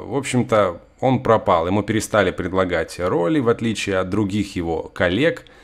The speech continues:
которые, в общем-то, нашли себя в Голливуде. В общем, многие говорят о том, что он так скатился из-за того, что пропали предложения по работе. Третья версия, пожалуй, самая жесткая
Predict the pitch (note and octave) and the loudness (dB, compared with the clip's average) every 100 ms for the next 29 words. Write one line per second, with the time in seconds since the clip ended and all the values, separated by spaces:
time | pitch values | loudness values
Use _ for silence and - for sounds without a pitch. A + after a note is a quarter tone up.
0 | - - - G2 A2 F#2+ F#2+ F2+ F2+ F2+ | -12 -6 -2 2 2 2 0 0 0 0
1 | - - - C#3+ C3+ A#2 B2 B2 B2+ G#2+ | 0 -2 0 2 2 4 2 4 2 2
2 | F#2+ - - - _ - - C3+ D#3+ G3+ | -2 -4 -20 -20 _ -4 -2 2 4 4
3 | F3+ C3+ C3 C#3 D3 B2+ C3+ C#3 B2+ A#2 | 4 6 8 8 8 6 4 4 4 4
4 | A2+ G#2+ B2+ G#2 - A#2 G2 - G#2 - | 4 6 4 2 2 2 2 0 -2 2
5 | D3 C#3 G#2 F#2+ F#2 G2 A2+ A2+ F#2+ E2 | 0 2 2 2 2 2 2 0 -4 0
6 | F#2 F2 A2 A2+ F#2+ - - G#2 F#2 E2+ | 2 4 4 4 2 -4 -4 -2 2 0
7 | E2+ G#2 F#2+ E2+ E2 D#2+ D#2+ C2+ - - | 2 2 2 2 0 0 -2 -8 -16 -20
8 | _ _ _ - B2+ E3 C3+ G#2+ G2+ F2 | _ _ _ -2 0 2 4 6 6 4
9 | - F2 - G2 C3 A2+ - A#2 G#2+ G#2 | 0 -2 2 6 6 4 4 4 4 2
10 | F2 A2 A2 - - D2+ | 4 6 6 4 -8 -10